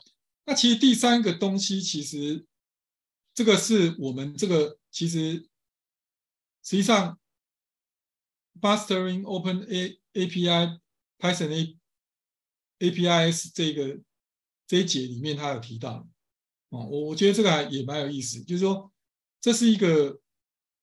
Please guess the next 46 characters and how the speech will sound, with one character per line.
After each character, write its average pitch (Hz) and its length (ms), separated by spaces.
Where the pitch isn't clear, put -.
一 190 80
个 196 140
魔 165 200
法 143 160
的 127 80
一 143 80
个 147 160
指 135 200
令 147 260
文 131 180
字 139 220
哦， 117 160
就 180 120
是 175 40
说 196 280
你 147 120
在 240 180
里 156 100
面 190 160
去 175 120
加 165 280
上 160 200
说， 143 380
哎， 147 120
let's 160 320
think 190 260
step - 360
by 131 220
step 131 380
这 - 120
样 175 200
的 147 200
一 151 60
个， 151 300
这 233 140
样 190 140
的 160 120
一 165 80
个 160 80
指 131 160
令 156 160
文 131 180
字 135 220
的 123 60
时 120 200
候， 123 300